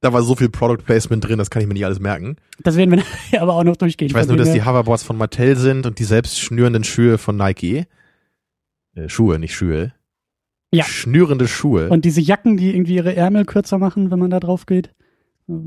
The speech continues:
Speaker 1: Gibt's die?
Speaker 2: Und, und Trockner hatten die auch eingebaut. Das ist, das wär super praktisch, wenn du halt hier in Kiel mit so einer Jacke durch die Gegend läufst und dann kommt der Regen
Speaker 1: Ja.
Speaker 2: und dann bist
Speaker 1: Das
Speaker 2: du
Speaker 1: ist
Speaker 2: drin
Speaker 1: mal die
Speaker 2: und so.
Speaker 1: ultimative H und M-Optik.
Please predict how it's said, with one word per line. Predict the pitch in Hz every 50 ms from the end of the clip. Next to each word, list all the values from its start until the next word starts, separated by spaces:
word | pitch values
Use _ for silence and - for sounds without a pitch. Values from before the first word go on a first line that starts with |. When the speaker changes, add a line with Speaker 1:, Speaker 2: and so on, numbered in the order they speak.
| 160 -
Speaker 1:
Gibt's | - - - 185 196
die? | - -
Speaker 2:
Und, | - 269 311 247
und | 294 294 262
Trockner | - - 302 - - 269 170
hatten | 160 185 185 156
die | 160 220
auch | 233 -
eingebaut. | 190 170 151 143 127 143 135 135 - - - - -
Das | 180 196 -
ist, | 240 175 - - -
das | 208 208 -
wär | - 202
super | 175 196 - - 254 -
praktisch, | - - - - - - 139 - - -
wenn | 160
du | 170 170
halt | 165 151
hier | - 190 165
in | 156
Kiel | - - 240 285
mit | 262 226 -
so | -
einer | 175 175
Jacke | 175 214 233 - 185
durch | 190 -
die | - 147
Gegend | 135 208 285 285 277
läufst | 277 285 294 294 - -
und | 190
dann | 165 160 156
kommt | - - 160 -
der | 151 147
Regen | 208 330 339 - 320 269 277
Speaker 1:
Ja. |
Speaker 2:
und | 226 180 165
dann | 185 175 175 170 -
bist | - 117
Speaker 1:
Das | 143
Speaker 2:
du | -
Speaker 1:
ist | -
Speaker 2:
drin | 190
Speaker 1:
mal | 302 320
die | 294
Speaker 2:
und | 226 185
so. | 151
Speaker 1:
ultimative | 165 - - 127 123 117 - - - 175 147 117 87 98
H | 92
und | 92 92
M-Optik. | 92 92 90 82 85 - - 90 92 - -